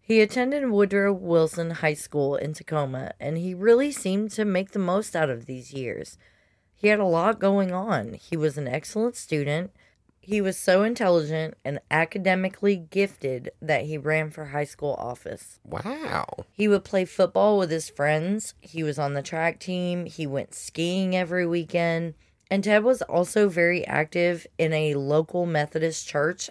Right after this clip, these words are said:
Speaker 1: as vice president of the Methodist Youth Fellowship.
Speaker 2: Wow.
Speaker 1: He attended every Sunday.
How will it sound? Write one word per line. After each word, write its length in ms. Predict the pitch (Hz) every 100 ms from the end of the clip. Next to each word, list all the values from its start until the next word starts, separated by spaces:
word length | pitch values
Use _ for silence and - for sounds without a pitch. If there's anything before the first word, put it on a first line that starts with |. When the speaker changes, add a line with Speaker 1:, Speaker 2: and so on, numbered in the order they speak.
| -
Speaker 1:
as 260 | 147 143
vice 340 | 131 156 196 -
president 680 | - 175 160 170 170 170 - -
of 200 | 147 135
the 100 | 143
Methodist 680 | 143 151 156 185 190 - 139
Youth 340 | 151 151 -
Fellowship. 720 | _ - 135 98 127 - - - -
Speaker 2:
Wow. 880 | 101 98 104 107 98 90 82 98 82 _
Speaker 1:
He 260 | - 175 165
attended 520 | 156 160 147 131 - -
every 300 | 135 131 196
Sunday. 680 | - 160 151 131 131 170